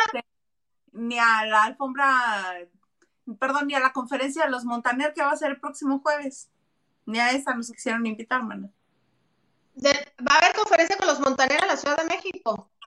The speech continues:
Speaker 1: Ajá.
Speaker 2: Para anunciar, para anunciar la segunda temporada que se supone inicia hoy. Hoy, hoy la destapan, ¿no? Hoy nueve de, no.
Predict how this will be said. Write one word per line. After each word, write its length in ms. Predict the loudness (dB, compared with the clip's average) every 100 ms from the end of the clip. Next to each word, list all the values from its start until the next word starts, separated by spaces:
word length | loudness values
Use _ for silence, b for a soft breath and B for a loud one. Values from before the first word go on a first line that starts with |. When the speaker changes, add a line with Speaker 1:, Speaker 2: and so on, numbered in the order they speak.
| _ _
Speaker 1:
Ajá. 320 | 8 10 10 10
Speaker 2:
Para 200 | 8 6
anunciar, 460 | 6 2 0 -10 -16 _ _ _ -20 _ _
para 200 | 0 2
anunciar 400 | 2 2 2 4
la 100 | 4
segunda 460 | 2 0 2 2 2
temporada 580 | 0 -2 2 2 2 2
que 100 | 0
se 160 | -2
supone 420 | -6 -6 -2 0 2
inicia 480 | 0 2 4 6
hoy. 320 | 8 8 6 0 -14 _ _ _ _ _ _ _ _ _ _ _ _ _ _ _
Hoy, 180 | 0 0 0 -2
hoy 160 | 0 2
la 60 | 2
destapan, 480 | 2 2 4 0
¿no? 60 | 2 0
Hoy 80 | 0
nueve 180 | 2 2 2
de, 240 | 0 -4 -16 _ _
no. 100 | _